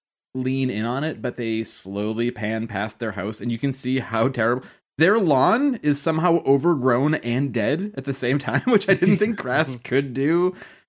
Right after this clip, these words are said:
Speaker 1: Like, the roof is
Speaker 2: <laughs>
Speaker 1: dirty. There's, like, a bunch of metal trash cans, like Oscar the Grouch trash cans. They do a really good job set dressing their house to make it look like a complete nightmare.
Speaker 2: And it's one of those times too, like, w-, you know,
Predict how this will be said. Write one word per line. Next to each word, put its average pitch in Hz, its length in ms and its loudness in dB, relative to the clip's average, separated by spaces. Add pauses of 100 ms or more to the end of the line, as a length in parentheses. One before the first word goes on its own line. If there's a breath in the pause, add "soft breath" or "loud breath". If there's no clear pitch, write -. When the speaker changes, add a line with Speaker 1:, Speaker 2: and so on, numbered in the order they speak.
Speaker 1:
Like, 208 160 2
the 208 80 6
roof 139 440 4
is 254 200 2
Speaker 2:
<laughs> - 20 -12
Speaker 1:
dirty. 269 380 2
There's, 220 180 2
like, 190 80 2
a 185 60 2
bunch 185 180 0
of 175 180 2
metal 123 380 2
trash 139 340 0
cans, 147 280 -2
like - 100 -2
Oscar 117 320 -2
the 120 80 -2
Grouch 107 280 -4
trash 135 260 -2
cans. 143 240 -2
They 180 80 4
do 226 100 2
a - 20 2
really 175 420 6
good 139 200 2
job 113 340 0
set 113 200 -2
dressing 101 500 -6 (320 soft breath)
their 120 140 -2
house 110 260 -2
to - 140 -4
make 110 180 -2
it 113 120 -4
look 107 220 -6
like 95 280 -8
a 110 40 -8
complete 104 380 -6
nightmare. 87 460 -12 (960)
Speaker 2:
And 233 140 2
it's 214 140 2
one 302 100 6
of 320 60 6
those 302 200 6
times 233 300 0
too, 254 80 4
like, 190 200 4
w-, - 200 -12
you 196 100 0
know, 175 80 0